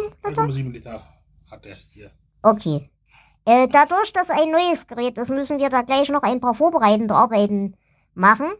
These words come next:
Speaker 1: Äh, möchtest du das elaborieren?
Speaker 2: Äh, ja, der wird erstmal kräftig ausgespült, damit alle Produktionsreste, äh, weg sind. Dann,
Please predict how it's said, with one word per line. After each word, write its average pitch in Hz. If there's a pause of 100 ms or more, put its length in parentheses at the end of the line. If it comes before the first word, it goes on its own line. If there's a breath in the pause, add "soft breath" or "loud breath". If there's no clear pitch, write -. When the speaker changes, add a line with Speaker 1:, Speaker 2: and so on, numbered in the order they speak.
(120)
Speaker 1:
Äh, 254
möchtest 254
du 262
das 254
elaborieren? 247
Speaker 2:
Äh, 151 (200)
ja, 127
der 120
wird 143
erstmal 147
kräftig -
ausgespült, 285
damit 143
alle 131
Produktionsreste, 160 (580)
äh, -
weg 185
sind. - (1400 soft breath)
Dann, 151